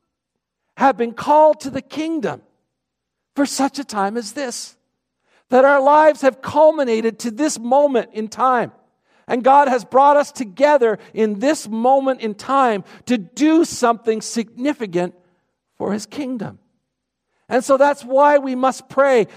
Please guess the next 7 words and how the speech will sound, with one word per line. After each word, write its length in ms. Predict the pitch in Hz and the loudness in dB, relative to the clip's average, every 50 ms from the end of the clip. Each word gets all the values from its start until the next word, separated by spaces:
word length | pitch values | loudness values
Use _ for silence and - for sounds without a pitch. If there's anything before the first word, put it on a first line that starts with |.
| - - | -20 -14
make 400 | - 196 220 254 285 302 - - | -10 -4 0 2 2 2 0 -2
it 180 | 262 - _ - | -6 -6 _ -18
count, 480 | - - 277 294 320 277 233 185 - _ _ _ - - | -10 -6 -2 0 0 0 0 -4 -10 _ _ _ -14 -6
not 400 | 226 254 294 320 285 - _ - | 0 2 2 2 2 0 _ -4
take 280 | - 247 277 254 - | 0 0 0 0 0
it 80 | 269 233 | 0 0
away, 460 | 226 220 226 269 294 302 294 285 | 2 4 4 4 6 6 4 2